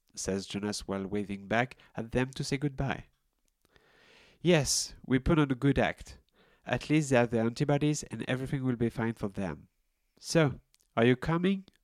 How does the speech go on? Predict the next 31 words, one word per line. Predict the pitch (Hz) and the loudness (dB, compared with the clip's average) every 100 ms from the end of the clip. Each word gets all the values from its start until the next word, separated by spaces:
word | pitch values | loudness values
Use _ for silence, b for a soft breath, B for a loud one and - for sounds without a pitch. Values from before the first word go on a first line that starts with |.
| _ - | _ -8
asks | 113 - - - | -6 -6 -10 -6
Emma. | 120 139 160 _ _ _ _ _ _ _ _ _ _ _ b b b b | -4 -4 -4 _ _ _ _ _ _ _ _ _ _ _ b b b b
The | 123 | 0
two | - 185 | 4 4
friends | - 165 151 | 4 0 2
take | 135 127 | -2 0
the | 123 | 2
road | 135 127 | 2 4
back | 123 131 123 | 2 0 -2
and | 117 | -2
quickly | 131 123 | -2 2
leave | 117 98 | 0 0
Greenwich | 117 113 117 - | -2 -2 -4 0
West | 117 120 - - | 2 2 0 -2
toward | 127 120 117 | 2 4 4
the | 117 | 2
country | - 123 - 110 | -4 -6 0 2
road | 101 110 104 | 4 4 4
where | 104 | -2
it | - | 0
leads | 110 113 - - | 0 0 0 -6
to | |
the | 98 | -4
ground | - 113 110 101 | 0 0 2 0
base | 107 107 | 0 0
of | 98 | -2
the | 92 | -4
Skull | - - 101 95 | -8 0 2 2
of | |
the | 87 | -2
Clouds. | - 87 71 - - - | -6 -6 -6 -10 -16 -18